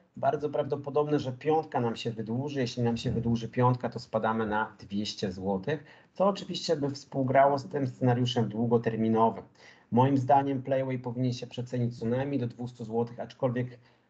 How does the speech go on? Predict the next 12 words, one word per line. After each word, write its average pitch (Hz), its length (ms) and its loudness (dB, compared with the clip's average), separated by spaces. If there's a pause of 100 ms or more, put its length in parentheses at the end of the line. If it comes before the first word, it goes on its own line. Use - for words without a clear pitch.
bardziej 143 400 4
prawdopodobne 131 880 0
jest, 117 160 0
że 110 100 -8
ten 135 320 0
dołek 127 400 4
sto - 180 -8
siedemdziesiąt 117 500 -2
dwa 101 160 0
też 135 240 2
zostanie 135 460 -2
zdobyty, 131 600 2